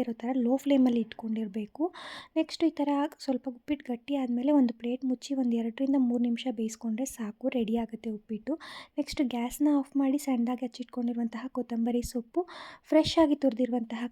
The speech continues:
ಕಾಯನ್ನು ಸೇರಿಸಿ ಕ್ಲೀನಾಗಿ ಮಿಕ್ಸ್ ಮಾಡಿಕೊಂಡ್ರೆ ಉಪ್ಪಿಟ್ಟು ರೆಡಿ ಆಗುತ್ತೆ. ಇದಕ್ಕೆ ಮೊಸರು ಜೊತೆ ಒಂದು ಪ್ಲೇಟಲ್ಲಿ ಸರ್ವ್ ಮಾಡಿದ್ರೆ now it's ready to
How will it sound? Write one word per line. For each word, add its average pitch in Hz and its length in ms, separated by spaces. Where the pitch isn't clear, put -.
ಕಾಯನ್ನು 311 400
ಸೇರಿಸಿ 262 400
ಕ್ಲೀನಾಗಿ 285 500
ಮಿಕ್ಸ್ - 260
ಮಾಡಿಕೊಂಡ್ರೆ 226 460
ಉಪ್ಪಿಟ್ಟು 240 340
ರೆಡಿ 226 180
ಆಗುತ್ತೆ. 226 380
ಇದಕ್ಕೆ 285 360
ಮೊಸರು 233 400
ಜೊತೆ 277 220
ಒಂದು 240 180
ಪ್ಲೇಟಲ್ಲಿ 240 400
ಸರ್ವ್ 262 320
ಮಾಡಿದ್ರೆ 240 400
now 233 180
it's - 220
ready 240 240
to 359 60